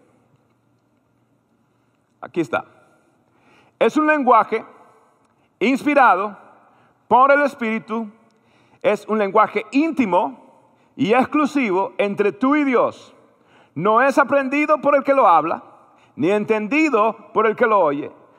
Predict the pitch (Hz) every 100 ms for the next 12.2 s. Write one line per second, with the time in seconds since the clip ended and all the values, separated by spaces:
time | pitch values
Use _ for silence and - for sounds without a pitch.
0 | _ - 220 214 226 226 233 226 170 247
1 | 285 254 330 240 254 185 180 175 - _
2 | 226 240 233 - - 156 208 202 202 -
3 | 185 - 202 190 180 165 107 - _ _
4 | _ _ _ _ _ - 151 185 208 208
5 | 185 - - _ _ _ _ _ _ _
6 | _ _ _ 220 226 294 311 269 269 226
7 | 269 247 - 233 240 277 262 277 277 262
8 | - 185 156 220 - _ _ _ _ _
9 | _ - 247 320 240 190 170 - - -
10 | _ 175 208 - 214 277 302 294 247 254
11 | - - 269 330 330 311 247 143 98 -
12 | -